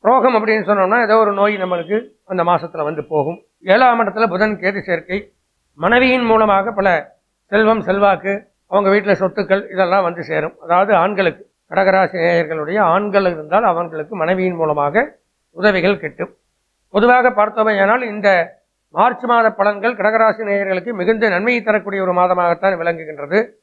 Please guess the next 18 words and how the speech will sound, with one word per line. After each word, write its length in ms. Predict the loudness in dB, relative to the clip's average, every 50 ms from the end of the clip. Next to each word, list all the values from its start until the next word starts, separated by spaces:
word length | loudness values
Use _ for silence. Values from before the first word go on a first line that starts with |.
| _ _ _ _
இந்த 140 | -4 -2 0 2
மாதத்தினுடைய 640 | 2 4 2 2 0 0 -2 -2 -2 0 0 0
சந்திராஷ்டம 640 | 0 -2 0 2 2 4 4 4 2 2 0 0 0
தினங்கள் 340 | 0 0 -2 -2 -2 -4 -4
என்று 140 | -4 -2 -2
நாம் 220 | 0 0 0 0
பார்த்தோமேயானால் 640 | 0 0 0 0 0 0 0 0 0 0 0 -2 -2
பதினைந்து 520 | -2 -2 0 0 0 0 -2 -2 0 -2 0
மூணு 200 | 0 0 0 0 0
இரண்டாயிரத்தி 500 | -2 0 2 2 2 2 2 -2 -6 -6
பதினெட்டு 360 | -4 -2 -2 -2 -4 -6 -6
முதல் 240 | -2 -2 -2 -2 -4 -8 _ _ _ _ _ -2
பதினேழு 420 | 0 2 2 2 2 2 2 2 2
மூணு 220 | 2 2 0 0
இரண்டாயிரத்தி 500 | 0 0 0 2 2 2 2 0 -4 -6
பதினெட்டு 340 | -4 -2 -2 -2 -2 -2 -2
வரை 140 | -2 -2 -2
சஞ்சரிக்கிறது. 580 | -4 -4 -4 -4 -4 -4 -4 -6 -4 -2 -2